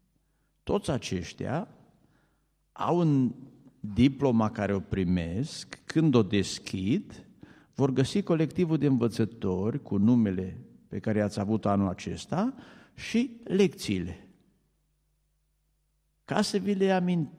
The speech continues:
reamintiți. Eu vă propun ceva. Când o să vă luați diploma, să vă uitați să vedeți câte din lecții le mai țineți minte, da?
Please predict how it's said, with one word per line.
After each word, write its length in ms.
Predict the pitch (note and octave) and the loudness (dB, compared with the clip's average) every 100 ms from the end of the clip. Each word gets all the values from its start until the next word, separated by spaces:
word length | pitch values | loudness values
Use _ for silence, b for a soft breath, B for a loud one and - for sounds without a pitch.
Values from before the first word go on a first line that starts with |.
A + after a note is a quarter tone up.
| - | -8
reamintiți. 880 | - C#3+ F3 F3 F3 D#3+ G#2 - - | 0 2 4 4 2 2 0 -2 -2
Eu 200 | F3+ G#3+ | 2 2
vă 120 | F#3 | 0
propun 360 | E3+ F3 E3 D3+ | -2 -2 0 0
ceva. 420 | C3 G2+ F2+ A2 D3 | 0 -2 -4 -12 -8
Când 220 | - D#3+ | -2 0
o 60 | C3 | -2
să 120 | B2 | -2
vă 140 | A2+ | 0
luați 280 | A2+ A2 F2 | 2 2 0
diploma, 540 | G2 F#2+ C#3+ F3+ F3+ - B B | -4 -2 0 0 -2 -6 B B
să 180 | - D3+ | -8 -2
vă 80 | |
uitați 300 | D#3 D#3 G3+ | 0 2 0
să 80 | - | 0
vedeți 460 | D3+ D#3+ F3 - - - | 0 2 0 -2 -14 -12
câte 480 | - D4+ F4 - F#3+ | 0 2 2 2 2
din 260 | D3 C3 | 4 4
lecții 320 | C3+ F#3+ - D#3+ | 4 2 0 -2
le 60 | |
mai 160 | D3+ C#3 | 0 -2
țineți 340 | - C#3+ B2 | 0 0 2
minte, 280 | G#2+ F2+ F2+ | 2 0 2
da? 380 | G2+ A3 C4 | 6 6 4